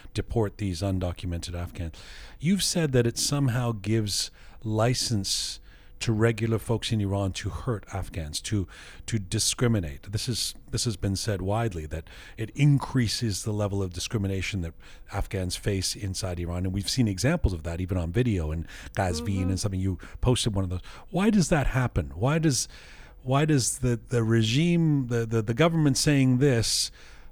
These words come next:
Speaker 1: turn into that kind of discrimination on the streets from regular Iranians?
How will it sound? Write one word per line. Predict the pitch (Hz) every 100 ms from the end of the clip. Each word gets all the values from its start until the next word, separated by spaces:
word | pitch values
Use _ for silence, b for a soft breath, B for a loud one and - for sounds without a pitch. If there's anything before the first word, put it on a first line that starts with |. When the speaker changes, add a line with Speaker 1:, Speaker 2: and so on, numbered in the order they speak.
| B - 131 -
Speaker 1:
turn | - 156 147
into | 139 131 135
that | 123 120
kind | - 120
of | 110
discrimination | 110 - 117 107 107 - 107
on | 95
the | 92
streets | - 113 95
from | - 98
regular | 98 92 92 85
Iranians? | 82 95 87 69 -